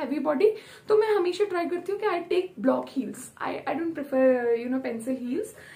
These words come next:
but yeah, I love this। So let's talk about the third one। ये जो है, ये मैंने थोड़ा सा daily के बारे में सोच के ली थी, क्योंकि यार, कभी-कभी ऐसा होता है कि आप हमेशा बहुत ज्यादा हाई हील नहीं prefer करते हो, क्योंकि I have, my height is already five six,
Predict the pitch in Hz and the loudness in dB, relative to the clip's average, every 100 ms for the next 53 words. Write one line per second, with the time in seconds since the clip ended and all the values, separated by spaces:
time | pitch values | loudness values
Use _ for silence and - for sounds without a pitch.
0 | - - - - 220 220 202 196 - 247 | -8 -2 -2 -2 -10 -6 -4 -4 -6 -2
1 | 233 214 208 - - - - - - - | -2 -2 -6 -12 -14 -18 -20 -20 -20 -20
2 | - - - - - 392 - - - - | -20 -20 -20 -12 -6 -2 -2 -4 -8 0
3 | 302 294 277 262 - 359 466 - 277 220 | 2 2 0 0 0 -4 -6 -2 0 0
4 | 262 - - - - - 359 427 466 480 | -2 -8 -14 -20 -20 -12 0 2 2 0
5 | 480 466 466 466 415 427 415 392 392 427 | 0 0 0 0 0 0 0 -2 -2 -2
6 | 320 277 277 311 330 381 330 320 320 320 | -2 2 4 4 4 4 2 0 -4 -2
7 | 277 247 - 294 254 214 254 320 - - | -2 -2 -4 0 0 -2 -2 -2 -4 -2
8 | 320 - 370 381 370 - - - 381 403 | -2 2 2 2 -4 -10 -16 -6 -2 0
9 | 392 381 381 392 381 403 403 415 427 - | 0 0 0 0 0 -2 0 0 0 0
10 | 285 302 330 427 349 277 311 330 320 339 | 0 2 0 0 -2 0 0 2 0 2
11 | 339 339 - - 262 269 302 302 285 294 | 2 2 -2 -2 0 2 2 0 -2 -2
12 | 311 - - 262 262 247 240 262 330 359 | -2 -4 -2 0 0 -4 -2 -2 0 -2
13 | - 285 302 320 330 262 262 262 285 285 | -2 -2 -2 -2 -2 2 2 2 -2 -2
14 | 277 311 285 254 240 262 320 294 240 - | -4 -2 -2 -2 -2 -4 -4 -4 -8 -6